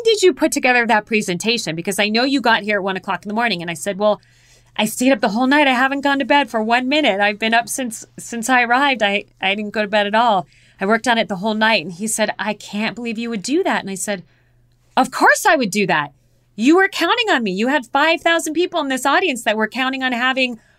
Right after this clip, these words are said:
a good speaker. Of course I would do that." He goes, "Okay, who are you?" And he said, "No offense, I've never heard of you before.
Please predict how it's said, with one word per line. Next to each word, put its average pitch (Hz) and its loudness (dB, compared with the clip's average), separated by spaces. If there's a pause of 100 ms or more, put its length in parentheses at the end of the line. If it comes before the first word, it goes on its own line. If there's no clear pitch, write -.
(160)
a 220 2
good 302 2
speaker. 330 2
Of 185 0
course 370 0
I 311 2
would 240 -2
do 202 -2
that." 170 0
He 226 -14
goes, - -10
"Okay, 254 -4 (500)
who 427 4
are 247 4
you?" 156 -6 (300)
And 262 0
he 269 2
said, 277 0
"No 269 4
offense, 254 0 (140)
I've 220 2
never 233 2
heard 247 2
of 214 2
you 202 2
before. 160 0